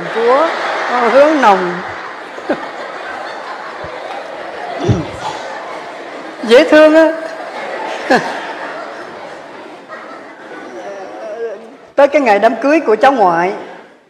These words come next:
ở bên đó có thói quen là cô dâu chú rể không có đọc nghĩa đó, để người khác đọc. Thì bà ngoại dành đọc, bà đó, đó. Tôi biết trước là thảm họa xảy ra.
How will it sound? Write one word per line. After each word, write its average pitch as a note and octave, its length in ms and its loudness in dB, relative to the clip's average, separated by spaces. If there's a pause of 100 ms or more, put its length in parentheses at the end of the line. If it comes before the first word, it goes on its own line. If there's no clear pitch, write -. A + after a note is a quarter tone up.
(320)
ở A#3+ 80 6
bên B3 220 6
đó C4+ 120 8
có C#4+ 160 6
thói D4+ 260 6
quen B3 220 4
là G3+ 120 2
cô A3+ 200 4
dâu A#3+ 180 4
chú C#4 200 -2
rể B3 260 4
không C4+ 140 2
có D#4 60 6
đọc G3 220 4
nghĩa G#3 140 4
đó, E4 80 2 (520)
để F#3+ 160 4
người A3+ 240 0
khác B3+ 240 2
đọc. F3+ 160 -2 (640)
Thì G#3 120 2
bà A#3 200 6
ngoại A3+ 340 6
dành A#3 220 4
đọc, G#3+ 380 4 (120)
bà D#3 180 -6
đó, F#3 120 2
đó. G#3+ 60 -4 (720)
Tôi B3 120 10
biết C4+ 260 6
trước E4 220 8
là G3+ 120 6
thảm G3 300 2
họa F#3 240 6
xảy G3+ 240 2
ra. B3 260 6